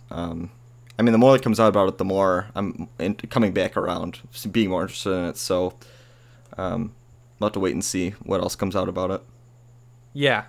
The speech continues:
Speaker 2: so, uh, apparently you have, uh, some, uh, audio <laughs> poster reviews for us this week.
Speaker 1: Yeah, so there's a new Three from Hell poster
Speaker 2: Fuck.
Speaker 1: featuring Captain
Speaker 2: Damn it.
Speaker 1: Spaulding,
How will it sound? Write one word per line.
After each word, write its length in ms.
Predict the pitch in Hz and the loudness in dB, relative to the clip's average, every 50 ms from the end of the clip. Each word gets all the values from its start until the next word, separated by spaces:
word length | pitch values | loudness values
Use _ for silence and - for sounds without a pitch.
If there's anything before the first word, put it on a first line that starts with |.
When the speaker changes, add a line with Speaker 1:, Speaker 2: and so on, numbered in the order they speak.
| - | -12
Speaker 2:
so, 320 | - - - 156 147 151 - - | -8 0 4 4 4 4 4 4
uh, 240 | - 147 151 147 131 | 6 6 6 6 6
apparently 380 | - - 190 254 330 302 214 170 | 4 6 6 6 6 6 4 4
you 200 | 143 135 147 165 | 4 4 4 6
have, 160 | 175 160 143 | 6 6 6
uh, 240 | 151 143 135 135 127 | 6 6 6 4 2
some, 420 | 123 - - 143 135 131 127 127 - - - - - - - - - - - - - - | 0 0 0 0 0 0 -2 -4 -8 -12 -18 -20 -20 -20 -20 -20 -20 -20 -20 -16 -8 -4
uh, 220 | 135 135 127 123 - - | -2 -2 -2 -4 -6 0
audio 400 | - 156 151 143 151 160 156 139 | 2 4 4 4 4 2 2 2
<laughs> 120 | 131 - - | 0 2 2
poster 340 | 156 165 160 - - 151 127 | 2 2 2 0 -2 -2 -2
reviews 400 | 117 117 180 113 127 131 123 - | -2 -4 -4 -6 -8 -8 -8 -8
for 200 | - 127 117 117 | -4 -4 -2 -2
us 140 | 117 - | -2 -4
this 200 | - 127 123 - | -4 -6 -6 -6
week. 300 | - 120 113 113 - - - - - - - - - - - - - - - - | -6 -6 -6 -6 -8 -14 -20 -20 -20 -20 -20 -20 -20 -20 -20 -20 -20 -20 -10 -2
Speaker 1:
Yeah, 300 | - 117 120 117 104 - | 2 4 4 6 4 2
so 580 | - - - 113 107 107 104 101 95 - - - - - - - | 0 0 2 4 4 6 6 4 2 0 -4 -8 -16 -20 -20 -12
there's 280 | - - 107 107 110 110 | -4 0 2 2 4 4
a 100 | 107 104 | 6 6
new 260 | 107 117 127 139 147 | 6 6 6 6 4
Three 240 | 143 143 - 143 139 | 2 0 0 0 0
from 180 | 139 - 117 110 | 2 0 0 2
Hell 220 | 127 120 123 123 | 4 4 4 2
poster 680 | - - 101 92 92 - - - 92 87 90 95 104 - - - - - - - - - - - - - - | 2 2 0 0 0 -2 -4 -2 -2 0 0 -2 -4 -8 -12 -20 -20 -20 -20 -20 -20 -20 -20 -20 -20 -20 -20
Speaker 2:
Fuck. 360 | - - - - - - - | -20 -20 -20 -20 -20 -20 -20
Speaker 1:
featuring 720 | - - - 113 110 - - 110 104 98 87 - - - - - - - - - - - - - - | -10 -2 0 0 0 0 2 0 2 2 0 -2 -4 -6 -8 -12 -20 -20 -20 -20 -20 -20 -20 -20 -6
Captain 340 | - - 113 110 - - 110 | 0 0 0 2 2 2 0
Speaker 2:
Damn 40 | 107 | 0
it. 40 | - | 0
Speaker 1:
Spaulding, 640 | - - 110 101 101 98 87 85 90 95 - - | 0 2 4 4 4 4 2 0 -2 -4 -6 -8